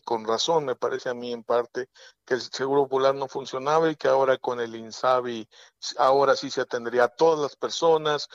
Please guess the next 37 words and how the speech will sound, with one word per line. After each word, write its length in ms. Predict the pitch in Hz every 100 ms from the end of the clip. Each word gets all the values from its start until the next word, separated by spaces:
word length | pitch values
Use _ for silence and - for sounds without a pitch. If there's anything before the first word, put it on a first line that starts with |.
| - -
sin, 500 | - 165 160 135 113
sin 340 | - 143 143
costo, 680 | - 143 147 - - 143 135 - - _ -
eh, 240 | 113 110
todos 260 | - 131 135
los 120 | 120
servicios 500 | - 110 120 - 107
médicos 520 | 110 113 107 - 107
y 60 | 113
medicamentos 640 | 107 104 101 107 110 110
gratuitos, 500 | 113 107 175 170 165
que 120 | -
iban 180 | 135 131
a 60 | 123
llegar 240 | 113 120
los 180 | 123 117
medicamentos, 840 | 113 113 - 127 135 143 143 165 - - -
y 100 | -
pues 380 | 120 131 - - _
estamos 480 | 120 - 147 147 143
en 120 | 151
la 80 | 127
promesa 460 | 127 123 143 147 170
porque 420 | 135 123 131 - - - -
ahorita, 580 | 131 135 170 180 180
digamos, 500 | 160 143 147 151 170
también 400 | - 135 131 135
está 300 | 131 127 -
el 80 | 131
asunto 380 | 127 - 131 135
de 120 | 127 117
que 120 | 110
con 240 | - 117
la 100 | 113
pandemia 540 | - 120 117 123 127 135
ciertamente, 880 | - 120 - 120 110 110 110 120 123 _ - _ _
eh, 360 | - - 98 87